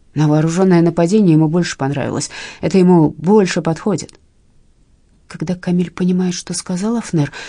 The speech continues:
он представляет себе Мальваля в роли налетчика. Но у него не очень получается. Ему не хватает воображения. И потом Мальваль и Луи родились в его бригаде. Ему трудно представить их где-то в другом месте, как у всех мужчин,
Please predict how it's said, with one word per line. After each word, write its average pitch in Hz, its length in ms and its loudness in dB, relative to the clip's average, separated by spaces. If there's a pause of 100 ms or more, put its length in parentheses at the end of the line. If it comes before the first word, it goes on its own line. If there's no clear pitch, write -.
(360)
он 185 140 2
представляет 226 480 0
себе 226 200 0
Мальваля 220 480 2
в 240 100 -2
роли 226 200 0
налетчика. 226 720 -4 (460)
Но 170 160 0
у 156 40 0
него 147 220 -2
не 151 100 -2
очень 151 260 -4
получается. - 680 -12 (440)
Ему 254 140 2
не 262 100 4
хватает 277 400 -2
воображения. 233 580 -2 (360)
И - 60 -2
потом 220 220 4
Мальваль 214 460 4
и 208 40 0
Луи 226 320 2
родились 240 600 -2
в 214 180 -4
его 233 200 0
бригаде. 190 560 -4 (300)
Ему 202 160 0
трудно 294 320 0
представить 139 560 -6
их 151 80 -4
где-то 151 320 -6
в 151 60 -6
другом 160 320 -2
месте, 147 380 -4 (340)
как 196 180 -4
у 208 40 -4
всех 196 280 -6
мужчин, 196 520 -4